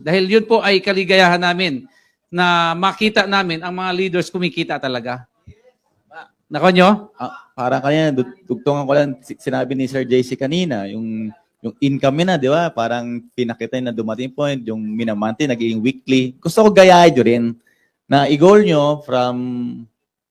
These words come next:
Speaker 2: six, ah, five figures, kasi empleyado, five figures, di ba? Mag six figures kayo per month.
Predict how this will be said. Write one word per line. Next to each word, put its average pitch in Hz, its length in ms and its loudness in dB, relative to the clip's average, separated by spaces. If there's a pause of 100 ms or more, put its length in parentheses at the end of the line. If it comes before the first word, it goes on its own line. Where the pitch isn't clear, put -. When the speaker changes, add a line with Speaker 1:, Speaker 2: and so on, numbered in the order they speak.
(140)
Speaker 2:
six, - 560 -10
ah, 123 560 -4
five 170 240 6
figures, 175 720 2 (280)
kasi 131 240 -4
empleyado, 127 480 0
five 104 160 -2
figures, 139 320 -2
di 131 80 -2
ba? 120 160 0
Mag 175 160 -6
six - 240 -10
figures 151 320 -4
kayo 139 240 -4
per 107 160 -4
month. 95 240 -10